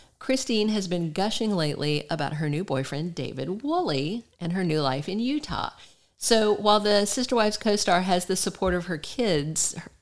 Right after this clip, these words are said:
and all of her kids are grown except for Truly Brown, who's a tween, uh, all the kids are still cautious. They don't want Christine getting in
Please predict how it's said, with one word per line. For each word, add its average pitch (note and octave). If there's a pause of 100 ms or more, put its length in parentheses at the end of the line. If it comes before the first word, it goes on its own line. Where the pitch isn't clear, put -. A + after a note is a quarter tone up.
(160)
and D#3+
all F3
of G3+
her G#3+
kids G3
are G3+
grown D3
except C#3+
for F#3
Truly D3+
Brown, C3+
who's D3+
a -
tween, C3+ (480)
uh, D#3 (100)
all F3+
the A3
kids A3+
are A3
still F3+
cautious. - (440)
They F3
don't F3
want G3
Christine D#3
getting D#3
in C#3